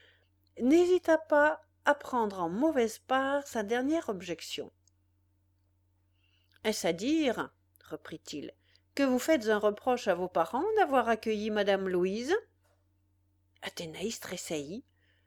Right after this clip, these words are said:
regarda Bénédicte avec surprise, le visage animé par la colère et le chagrin, puis elle pâlit et fondit en larmes. Bénédicte la comprit et lui prit la main. «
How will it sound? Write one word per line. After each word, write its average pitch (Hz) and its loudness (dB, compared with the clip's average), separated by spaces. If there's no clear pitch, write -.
regarda 185 -4
Bénédicte 180 0
avec 143 -6
surprise, 262 -4
le 226 0
visage 214 2
animé 262 2
par 214 -6
la 190 -2
colère 294 0
et 254 -2
le 214 -2
chagrin, 175 -6
puis 180 -8
elle 143 -6
pâlit 185 -4
et 277 2
fondit 196 -8
en 151 -6
larmes. 156 -10
Bénédicte 175 -4
la 156 -6
comprit - -12
et 196 -2
lui 196 -10
prit 247 -8
la 147 -4
main. « 120 -14